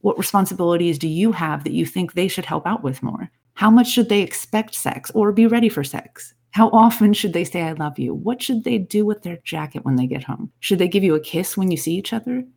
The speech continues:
Should they bring the laundry upstairs when it's waiting patiently at the bottom of the stairs for someone to notice it? I'm just getting started. Seriously, think of every single aspect of your life, every category, every room in your house,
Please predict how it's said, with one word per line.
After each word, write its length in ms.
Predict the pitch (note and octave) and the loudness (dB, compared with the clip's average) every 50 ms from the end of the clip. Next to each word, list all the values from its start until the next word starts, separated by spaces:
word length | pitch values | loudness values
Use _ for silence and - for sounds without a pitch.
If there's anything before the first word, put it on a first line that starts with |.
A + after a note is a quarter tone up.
| _ _ | _ _
Should 240 | - - G#3 G3 A3+ | -6 -4 -2 0 2
they 100 | A3 G#3+ | 2 2
bring 280 | F#3+ - A#3 A#3+ B3+ | 2 4 8 10 10
the 100 | B3+ A#3+ | 10 8
laundry 440 | G#3+ F#3+ F#3 F#3 F#3 F3+ F3 E3 D#3+ | 8 4 0 -2 -2 -2 -4 -4 -6
upstairs 500 | D3+ C#3+ - - - D#3 D3 D3 C#3+ - | -6 -8 -8 -6 -4 -4 -4 -4 -4 -4
when 120 | D#3 D3 | -4 -2
it's 180 | D3 C#3+ C#3 - | -2 -2 -4 -4
waiting 360 | E3 D#3+ E3 E3 E3 E3+ E3+ | -4 -2 -2 0 0 -2 -2
patiently 500 | - - D3+ D3 C#3 - C3 C3+ C#3 B2 | -2 -2 -2 -2 -2 -4 -4 -2 -2 -2
at 120 | B2+ C3 - | -2 -2 -4
the 60 | C#3 | -4
bottom 300 | C#3 C#3 C#3 C#3+ D3+ D3 | -2 -2 -2 -2 -2 -2
of 120 | C#3+ C#3 | -2 -4
the 60 | C3+ | -4
stairs 380 | C3+ - - C#3 B2+ B2 B2+ C3 | -6 -6 -4 -2 -2 -2 -2 -4
for 140 | - C#3 B2+ | -6 -8 -8
someone 320 | - - C#3 C#3 C#3 C3 | -4 -2 0 0 2 0
to 100 | B2+ C3 | 0 0
notice 340 | B2+ A#2 - - - - - | 0 -2 -2 -4 -6 -8 -8
it? 160 | - - - _ _ _ _ _ | -10 -12 -14 _ _ _ _ _
I'm 120 | - A3+ B3 | 4 4 4
just 160 | C4+ C4+ - | 4 2 0
getting 220 | - F3 D3 C#3 | 0 2 2 2
started. 520 | C3+ C3+ - - D#3 D#3+ D3+ - - - - _ _ - | 0 -2 -4 -4 -4 -2 -4 -4 -8 -14 -16 _ _ -6
Seriously, 640 | - - B3 A#3+ A#3+ A3+ A#3 - C#3+ C#3 - - _ _ | 0 4 4 6 6 4 4 2 0 0 -2 -6 _ _
think 320 | - - B3+ C#4 D4+ - | 6 8 8 8 8 6
of 180 | E4+ D#4+ D4 - - - - | 0 -2 -2 -4 -8 -6 0
every 520 | F#3 F#3+ G#3 G#3 G3+ G3+ - - A#3+ A#3+ | 2 2 2 2 0 -2 0 0 2 2
single 680 | A3+ A#3+ - - - G#3 F#3+ F#3 F3+ E3+ F#3+ F3 F3 - - | 0 -2 -6 -4 -2 0 2 2 2 0 0 -2 -4 -4 -4
aspect 500 | - F3 F3+ G3 - - - A3 G#3+ - | -4 -2 -2 -4 -4 -4 -2 -2 0 0
of 120 | G#3+ F3 F#3 | 0 0 0
your 120 | F3 E3+ | 0 -2
life, 360 | D#3+ D3 - - - - - - | -2 -4 -4 -6 -8 -12 -6 -2
every 260 | - G#3 G#3 A#3+ A#3 | 0 2 4 4 2
category, 680 | A#3 G3 F#3 F3 E3+ D#3+ - D3 - - - - D#3+ - - | 2 0 -4 -2 -2 -4 -4 -4 -6 -6 -6 -10 -10 -8 -6
every 200 | G3 F3 G3 G3 | -2 2 2 4
room 260 | F#3+ F3+ G3+ G#3 G#3 | 4 4 4 4 6
in 100 | A3 G#3 | 6 6
your 100 | G3+ F#3+ | 4 2
house, 540 | D#3 C3+ F3 F3 F3 F3 E3+ - - - - | 0 -2 -4 -4 -4 -6 -8 -8 -12 -14 -14